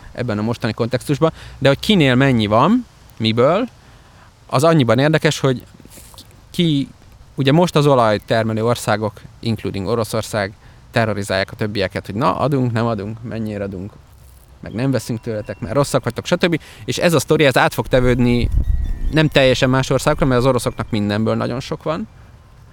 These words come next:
Ö, meg a feldolgozó kapacitás Kínában van, nagyon sok.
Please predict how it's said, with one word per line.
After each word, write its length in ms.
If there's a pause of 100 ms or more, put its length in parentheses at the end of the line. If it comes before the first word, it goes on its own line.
(360)
Ö, 400
meg 180
a 40
feldolgozó 460
kapacitás 560
Kínában 480
van, 160
nagyon 300
sok. 360